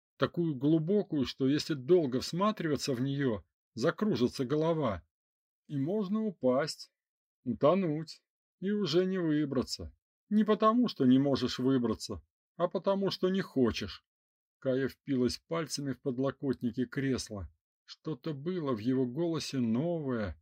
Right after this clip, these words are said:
странное, обжигающее и пугающее, но пугающее не так, как раньше. И сердце оборвалось, рухнуло куда-то вниз,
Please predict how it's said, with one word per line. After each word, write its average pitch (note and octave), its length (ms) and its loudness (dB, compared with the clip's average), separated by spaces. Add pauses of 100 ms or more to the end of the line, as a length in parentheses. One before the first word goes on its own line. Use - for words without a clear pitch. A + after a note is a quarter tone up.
странное, A#2+ 960 -2 (240)
обжигающее A#2+ 920 0
и C3 40 4
пугающее, B2 920 -4 (380)
но C#3 240 -2
пугающее E3 800 -2
не D3 120 0
так, E3 300 -4
как - 240 -4
раньше. D3 480 -2 (880)
И B2+ 100 -2
сердце D3+ 600 -4
оборвалось, C3+ 760 0 (180)
рухнуло C3+ 600 2
куда-то D3+ 440 -2
вниз, D#3 480 -2